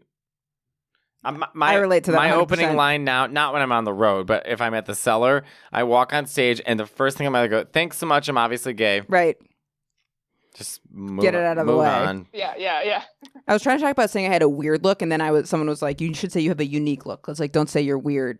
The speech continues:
Speaker 2: because,
Speaker 1: Well, who
Speaker 2: uh,
Speaker 1: said weird is bad?
Speaker 2: I, that's what
Speaker 3: Yeah,
Speaker 2: I said.
Speaker 3: what's
Speaker 2: That's
Speaker 3: wrong with
Speaker 2: actually what I,
Speaker 3: that?
Speaker 2: that's what I tried to write the joke about. I said, "I'm not saying I'm bad looking. I'm saying I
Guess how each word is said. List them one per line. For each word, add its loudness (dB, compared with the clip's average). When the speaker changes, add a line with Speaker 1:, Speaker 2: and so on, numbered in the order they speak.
Speaker 2:
because, -8
Speaker 1:
Well, 2
who 0
Speaker 2:
uh, 0
Speaker 1:
said 2
weird 2
is -2
bad? 0
Speaker 2:
I, 4
that's 2
what 4
Speaker 3:
Yeah, 6
Speaker 2:
I 4
said. 2
Speaker 3:
what's -8
Speaker 2:
That's 6
Speaker 3:
wrong 6
with 0
Speaker 2:
actually -4
what 4
I, 4
Speaker 3:
that? -4
Speaker 2:
that's 2
what 2
I 2
tried 2
to 2
write 4
the -2
joke 2
about. 2
I 2
said, 4
"I'm 4
not 2
saying 0
I'm 0
bad 2
looking. -6
I'm -6
saying -2
I -2